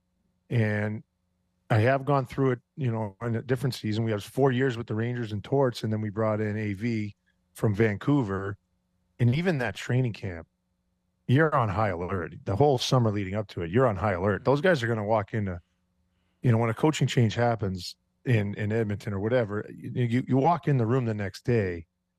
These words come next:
on, on your best behavior, so to speak, right? It's, uh, it's like the opposite of the substitute teacher when we're growing up. We get to kinda let it rip and have some fun because she's not gonna be here the next day or he's not gonna be here. <laughs> Um, it, this is a lot different. You got a new boss.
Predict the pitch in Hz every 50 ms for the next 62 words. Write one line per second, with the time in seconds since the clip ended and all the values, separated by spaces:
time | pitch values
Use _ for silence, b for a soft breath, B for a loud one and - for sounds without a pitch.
0 | _ _ _ - 139 139 117 - - 120 131 123 113 101 92 117 107 98 - -
1 | 107 95 113 113 101 90 82 82 - - - 113 120 120 - - - 110 92 87
2 | - _ - 117 120 120 113 98 - - - 113 104 98 95 90 - _ _ _
3 | _ _ _ _ _ _ _ - 120 - - 131 120 - 127 120 120 127 131 -
4 | - 123 - 135 113 110 101 101 - - 127 113 101 - - 117 98 - - 107
5 | 98 - - 120 110 - - 113 101 98 95 95 95 90 107 110 104 98 95 107
6 | 110 101 85 92 104 98 101 101 - - 104 90 80 - _ _ _ _ _ _
7 | _ _ _ _ _ _ _ _ - 143 123 110 107 117 117 104 95 82 101 107
8 | 117 - - 95 104 110 107 95 - 107 92 - - 104 104 117 123 117 107 -
9 | - 101 90 - 117 101 110 107 98 110 101 95 107 107 110 123 123 117 113 117
10 | 113 - - 120 120 113 98 104 104 101 110 104 101 - 107 - - 107 110 98
11 | 123 131 135 127 - 110 113 104 - 131 117 117 135 131 - 143 147 - - 147
12 | 113 120 113 117 123 110 98 95 135 147 143 - 107 90 101 113 160 147 120 117
13 | 120 110 95 110 123 135 117 90 82 - - -